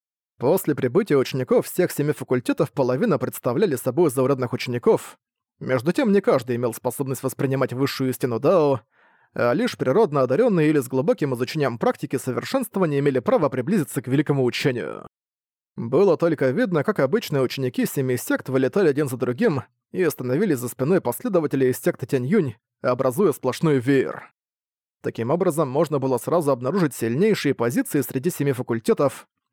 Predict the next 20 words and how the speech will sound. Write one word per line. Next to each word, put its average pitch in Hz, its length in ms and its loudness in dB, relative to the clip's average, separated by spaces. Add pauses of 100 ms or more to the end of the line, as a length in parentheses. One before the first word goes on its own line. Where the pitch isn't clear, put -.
(300)
Секта - 480 -4
Красных 147 480 0
была 135 220 2
самой 156 300 -2
могущественной, 139 800 0 (420)
даже 170 460 2
ее 170 220 6
обычные 147 360 0
ученики 131 400 -2
превосходили 160 560 0
силой. 127 500 -2 (720)
Касательно 143 480 0
последователей 147 640 0
за 123 140 -4
спиной 143 300 0
Ван 127 160 -2
Линя, 151 420 2 (380)
они 202 280 4
значительно 175 480 0
уступали. 113 640 -2